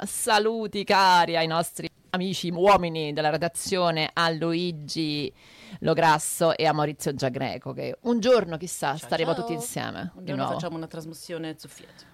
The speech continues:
Speaker 1: One
Speaker 2: Sehr
Speaker 1: day.
Speaker 2: gerne. Aber da wir schon über ein bisschen über Schulende, Ferien vielleicht gesprochen haben, würde ich mit einem Lied anfangen. Das Lied heißt Sardegna.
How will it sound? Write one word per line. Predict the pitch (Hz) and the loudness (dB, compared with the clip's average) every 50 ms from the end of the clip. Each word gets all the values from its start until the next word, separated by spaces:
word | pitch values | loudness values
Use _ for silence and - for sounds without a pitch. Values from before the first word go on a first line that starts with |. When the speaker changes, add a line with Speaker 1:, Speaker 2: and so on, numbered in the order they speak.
| _ - | _ -2
Speaker 1:
One | - 180 180 180 | 2 2 2 2
Speaker 2:
Sehr | 180 - | 2 0
Speaker 1:
day. | 190 160 143 139 139 - 170 170 - - | 0 0 0 0 -2 -4 -6 -10 -12 -10
Speaker 2:
gerne. | - 185 - - - 180 - - 175 - _ | -8 -8 -6 -4 -4 -4 -4 -6 -10 -6 _
Aber | - 277 294 220 175 170 | 2 4 4 4 2 0
da | 165 208 247 | -2 -2 -4
wir | 294 302 | -4 -6
schon | 269 - 262 262 | -8 -8 -8 -6
über | 247 233 | -4 -4
ein | 220 214 208 185 | -6 -6 -8 -8
bisschen | 190 269 359 403 - 302 269 | -8 -8 -8 -8 -8 -8 -8
über | 269 240 240 226 226 - - - | -4 -2 -2 0 0 -2 -2 -4
Schulende, | 202 - - 277 302 294 285 269 247 - - - _ - - 233 240 254 240 233 233 233 233 220 | -8 -10 -8 -8 -6 -6 -6 -8 -10 -14 -18 -20 _ -4 -4 -4 -2 0 2 4 4 4 2 0
Ferien | 220 - 240 240 240 233 233 233 226 226 226 233 | -2 -6 -4 -4 -4 -2 -2 -2 -4 -4 -4 -6
vielleicht | 226 - 233 208 202 196 196 202 208 208 - - | -8 -8 -4 -2 0 0 0 0 -2 -4 -8 -12
gesprochen | - 202 - - 175 190 196 202 208 196 | -14 -16 -8 -4 -4 -4 -4 -4 -6 -4
haben, | 196 196 208 226 269 294 285 285 302 302 277 220 | 0 2 2 2 2 0 -2 -4 -4 -6 -6 -8
würde | 220 233 226 | -10 -12 -12
ich | 214 - | -14 -14
mit | - 208 - - | -16 -14 -10 -8
einem | 170 180 185 185 185 185 185 180 _ - | -6 -6 -6 -6 -8 -10 -10 -14 _ -16
Lied | 180 170 165 175 196 226 285 349 - - _ - | -12 -10 -8 -8 -8 -8 -10 -12 -14 -18 _ -10
anfangen. | 233 240 262 269 - 247 247 254 269 302 403 523 - - | -8 -8 -8 -8 -6 -6 -6 -6 -6 -8 -10 -12 -12 -4
Das | 185 196 190 180 - | -2 -2 -2 -2 -4
Lied | 208 240 269 269 | -10 -10 -6 -4
heißt | 196 196 208 - - _ | -2 -2 -4 -6 -12 _
Sardegna. | - - - 185 208 - - 185 175 151 131 123 143 151 151 156 202 285 | -14 -6 -4 -2 -2 -2 -4 -6 -8 -8 -8 -6 -4 -4 -2 -2 -4 -6